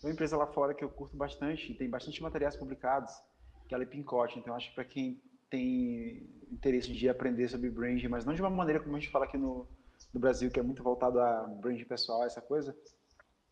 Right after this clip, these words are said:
pode dar uma olhada no site deles, cara, tem muitos conteúdos bacanas, sabe? E eles fazem umas, fazem umas pesquisas bem densas até sobre, sobre temáticas como o futuro, né? Como vai ser o futuro do consumo. Então,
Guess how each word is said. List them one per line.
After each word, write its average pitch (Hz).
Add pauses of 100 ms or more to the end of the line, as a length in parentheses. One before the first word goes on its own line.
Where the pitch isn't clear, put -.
(340)
pode 117
dar 127
uma 123
olhada 123
no 123
site 123
deles, 120
cara, 120
tem 123
muitos 131
conteúdos 135
bacanas, 120
sabe? 113 (460)
E 117
eles 123
fazem 123
umas, 123 (120)
fazem 131
umas 135
pesquisas 127
bem 139
densas 131
até 120 (340)
sobre, 117 (260)
sobre 117 (800)
temáticas 120
como 123
o -
futuro, 135
né? 117
Como 127
vai 139
ser 156
o 147
futuro 143 (400)
do 123
consumo. 131
Então, 120